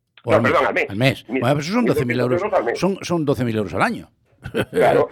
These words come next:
Speaker 1: <laughs> Un poco menos, vamos. No, no, está
Speaker 2: Sí,
Speaker 1: clarísimo,
Speaker 2: eso.
Speaker 1: está clarísimo.
Speaker 2: Pero
Speaker 1: Oye
Speaker 2: bueno, ya salieron esos comentarios de que eran locales de To-, de Toño, vamos. Eso
Speaker 1: Oye.
Speaker 2: era, era normal que lo
Speaker 1: Ah,
Speaker 2: dijeran.
Speaker 1: bueno, normal, ya sabes, eh, di algo que siempre queda.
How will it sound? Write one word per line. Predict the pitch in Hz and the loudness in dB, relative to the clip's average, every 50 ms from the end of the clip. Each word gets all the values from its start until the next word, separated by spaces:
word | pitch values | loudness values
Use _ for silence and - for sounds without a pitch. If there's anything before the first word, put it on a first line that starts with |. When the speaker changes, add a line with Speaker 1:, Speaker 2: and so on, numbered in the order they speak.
| - | -8
Speaker 1:
<laughs> | - - | -12 -8
Un | - 139 147 131 117 | -6 -6 -4 -4 -4
poco | 160 143 120 147 | -2 -2 -2 -2
menos, | 214 220 180 107 92 117 | -2 -4 -6 -6 -4 -2
vamos. | 180 208 160 110 - - - _ _ _ _ _ _ _ _ _ | -2 -2 -2 -4 -10 -14 -20 _ _ _ _ _ _ _ _ _
No, | - 156 151 | -4 -2 0
no, | 143 113 | 0 0
está | 107 - 175 - | 0 0 0 0
Speaker 2:
Sí, | - | 0
Speaker 1:
clarísimo, | - 95 165 165 147 143 - - | -2 -4 -4 -4 -4 -4 -6 -6
Speaker 2:
eso. | - 160 | -8 -8
Speaker 1:
está | 143 - 170 143 | -6 -4 -4 -4
clarísimo. | 82 95 85 85 - - 82 78 80 80 - _ _ - - - _ _ _ _ _ _ _ _ - - - | -4 -6 -10 -10 -12 -14 -14 -16 -16 -18 -20 _ _ -20 -20 -20 _ _ _ _ _ _ _ _ -20 -12 -4
Speaker 2:
Pero | - 120 160 | 2 4 6
Speaker 1:
Oye | 196 165 | 6 6
Speaker 2:
bueno, | 135 123 | 4 2
ya | 127 151 - | 2 0 2
salieron | 147 151 156 156 151 147 147 | 2 2 2 4 2 2 0
esos | 135 135 135 | -2 -4 0
comentarios | 160 147 143 139 156 180 175 147 143 | 2 2 2 2 2 2 4 4 4
de | 117 127 | 4 2
que | 117 131 | 2 2
eran | 127 120 | 2 2
locales | 117 117 120 113 107 98 | 2 2 2 2 0 0
de | 95 95 | -2 -4
To-, | - - - - | -6 -6 -8 -6
de | 101 110 104 | -4 -4 -2
Toño, | - - 73 71 73 78 | -2 -2 -4 -4 -4 -6
vamos. | 85 - - - - _ _ _ | -6 -6 -8 -12 -20 _ _ _
Eso | - 120 117 156 135 123 120 | -2 0 0 2 4 4 4
Speaker 1:
Oye. | 110 131 127 | 4 2 2
Speaker 2:
era, | 127 123 120 120 - - | 4 4 2 0 -2 -2
era | 143 143 - - - - | 0 2 2 0 0 -2
normal | 110 110 104 - 107 101 90 | 0 0 0 2 0 -2 0
que | 85 101 | 0 0
lo | 98 95 | 2 2
Speaker 1:
Ah, | |
Speaker 2:
dijeran. | 165 - - 78 - - - | 2 0 0 -2 -4 -4 -6
Speaker 1:
bueno, | 160 156 160 120 101 | -2 0 0 0 0
normal, | 104 123 135 135 120 95 101 | -4 -4 -4 -6 -6 -8 -10
ya | 123 127 | -12 -12
sabes, | - 110 90 87 90 85 - | -12 -12 -14 -12 -12 -12 -8
eh, | 104 104 107 113 | -8 -8 -8 -6
di | 107 139 147 | -6 -4 -4
algo | 151 160 160 147 165 151 127 | -4 -4 -4 -6 -8 -8 -8
que | - 139 123 120 120 120 110 107 101 | -8 -8 -6 -6 -6 -6 -6 -8 -8
siempre | - 135 123 101 104 | -8 -10 -10 -10 -10
queda. | - 107 92 87 | -12 -12 -14 -14